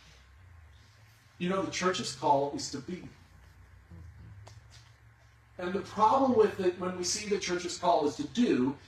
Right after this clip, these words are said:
is that we spend most of the time, a lot of times, doing things that other people can do just as well or maybe better. But nobody else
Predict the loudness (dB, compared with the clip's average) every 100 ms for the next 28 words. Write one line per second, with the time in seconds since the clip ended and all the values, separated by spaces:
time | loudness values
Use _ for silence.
0 | -4 -2 4 2 2 0 0 0 4 4
1 | 4 0 -2 -2 -6 -4 2 4 4 0
2 | -4 -4 -6 -10 -10 -4 -2 -2 -4 -4
3 | -8 -8 -6 -4 -4 -6 -12 -20 _ _
4 | _ _ -10 -6 -6 -8 -8 -8 -8 -6
5 | -4 -4 -4 -8 -8 -14 -14 -14 -16 -14
6 | -14 -14 -18 -18 -18 -18 -20 -20 _ _
7 | _ _ _ _ _ _ _ _ _ _
8 | _ _ _ _ _ -8 -8 -8 -6 -8
9 | -8 -12 -12 -16 -16 -10 -10 -10